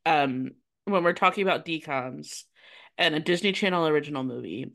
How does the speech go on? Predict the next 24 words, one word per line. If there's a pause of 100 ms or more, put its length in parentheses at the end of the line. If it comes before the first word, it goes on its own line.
and
you
have
a
scene
like
what
happened
in
that
restaurant, (560)
where
a
white
man (260)
kicks (280)
a,
a
Black
man
down
on
the
ground,